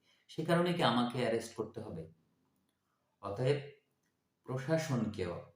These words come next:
নিজেদের আত্মসম্মান রক্ষার্থে, মর্যাদা রক্ষার্থে একটা ব্যালেন্স জায়গায় আসতে হবে।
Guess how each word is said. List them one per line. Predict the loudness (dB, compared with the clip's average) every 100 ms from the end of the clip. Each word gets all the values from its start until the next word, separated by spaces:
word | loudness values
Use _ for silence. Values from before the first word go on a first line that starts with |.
| _
নিজেদের | -6 -4 0 0 -2 -6 _ -6
আত্মসম্মান | -6 -4 -6 -2 0 0 0
রক্ষার্থে, | -2 -4 -10 -10 -2 -2
মর্যাদা | 0 0 0 0 0 0
রক্ষার্থে | -2 -4 -6 -10 -4 -2 -2 -6 -18 _ _ _ _ _ _ _ _ _
একটা | -14 -10 -6 -6 0
ব্যালেন্স | 4 6 6 4 2
জায়গায় | 4 4 2 -2
আসতে | -6 -8 -8
হবে। | -6 -4 -4 -6